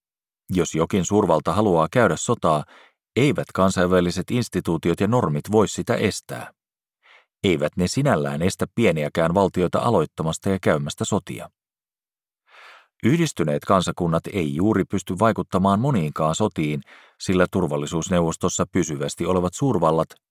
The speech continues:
voivat estää järjestöä ryhtymästä sotilaallisiin toimiin hyökkäyksen kohteen auttamiseksi.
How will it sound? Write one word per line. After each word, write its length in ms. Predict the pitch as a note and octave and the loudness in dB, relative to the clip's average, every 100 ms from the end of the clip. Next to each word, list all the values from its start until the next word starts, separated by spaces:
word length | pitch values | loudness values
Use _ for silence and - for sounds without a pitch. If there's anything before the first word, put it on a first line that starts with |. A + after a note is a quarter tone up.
| G#2 | 2
voivat 340 | G2+ C#3+ - | 2 2 -2
estää 360 | G2+ G2 - G2 | -2 -2 0 0
järjestöä 580 | G#2 G#2 E2 - G2 | 2 0 -2 -2 0
ryhtymästä 520 | G2 G#2+ - F#2 - - | 0 -2 -2 -4 -4 -4
sotilaallisiin 760 | C3+ A2 E2 D2+ D#2+ A2 G#2+ | -4 -2 0 0 -2 -2 -2
toimiin 500 | B2 A2 E2 E2 D#2+ - _ _ - | 2 2 2 0 -4 -6 _ _ 2
hyökkäyksen 540 | G2+ - C#2 - F2+ | 2 2 -6 -4 -4
kohteen 480 | - F#2+ - G2+ G2+ | 0 -2 0 -2 0
auttamiseksi. 760 | F#2+ - - C#3 - - - | 0 -2 -6 -8 -10 -14 -16